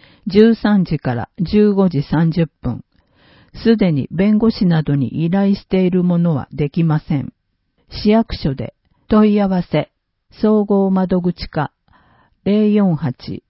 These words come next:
四七三の一四九五。予約取り消しや変更を希望する場合は、必ず前日までにご連絡ください。行政相談。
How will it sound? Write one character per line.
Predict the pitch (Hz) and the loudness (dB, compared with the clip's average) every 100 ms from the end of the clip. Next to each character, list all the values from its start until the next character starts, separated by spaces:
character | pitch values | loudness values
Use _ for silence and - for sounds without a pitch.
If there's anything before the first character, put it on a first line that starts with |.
| _ | _
四 | 185 208 214 | 0 2 4
七 | 214 202 170 | 2 2 0
三 | - 135 143 131 | -2 -4 -2 -4
の | 107 - - | -6 -12 -10
一 | 180 - - | -8 -6 -2
四 | 220 202 160 | 0 2 -2
九 | - 165 165 | -2 -2 -2
五。 | 135 151 - _ _ _ _ _ _ _ _ - - | -4 -6 -6 _ _ _ _ _ _ _ _ -12 -2
予 | 180 | 2
約 | 220 226 - | 2 0 0
取 | 208 208 | 0 0
り | - | 0
消 | 196 | -2
し | - 190 | 0 -2
や | 185 | -2
変 | 175 - 208 208 | -4 -2 0 0
更 | - 196 185 | -2 -2 -2
を | |
希 | - - 185 | -4 -4 -2
望 | 185 185 | 0 -2
す | - 180 | -2 -2
る | 175 | -2
場 | 170 170 | -2 -4
合 | 151 123 | -4 -6
は、 | 127 - - | -8 -12 -6
必 | 170 196 208 185 - | -2 0 0 -2 -2
ず | 180 _ - | -6 _ 0
前 | 190 | 2
日 | 202 208 - | 2 0 0
ま | 202 196 | 0 0
で | 170 | 0
に | 147 - - | -2 -4 -6
ご | 147 | -4
連 | 160 156 | -2 -2
絡 | 160 147 - | -4 -6 -8
く | 151 | -6
だ | 143 | -6
さ | - 139 | -6 -8
い。 | 143 _ _ _ _ _ _ _ _ _ _ _ _ _ _ - | -10 _ _ _ _ _ _ _ _ _ _ _ _ _ _ 0
行 | 190 220 | 4 4
政 | 214 226 208 196 | 2 0 0 2
相 | 208 175 | 2 0
談。 | 143 117 143 | -2 -8 -10